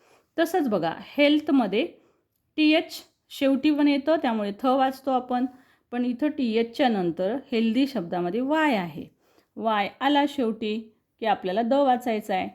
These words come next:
त्यामुळे आपण वाचतो हेल्दी,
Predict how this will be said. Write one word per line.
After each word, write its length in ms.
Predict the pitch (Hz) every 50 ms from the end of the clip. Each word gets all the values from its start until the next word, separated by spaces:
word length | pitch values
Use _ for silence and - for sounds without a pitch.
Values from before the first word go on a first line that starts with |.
| _ _ _ _ _ _ _
त्यामुळे 280 | - 190 190 190 190 185
आपण 260 | 180 180 - 196 196
वाचतो 680 | 185 175 175 175 - _ - 254 330 392 - - _ _ _ _ _
हेल्दी, 880 | 208 185 185 180 185 190 185 208 262 277 254 214 160 151 - - _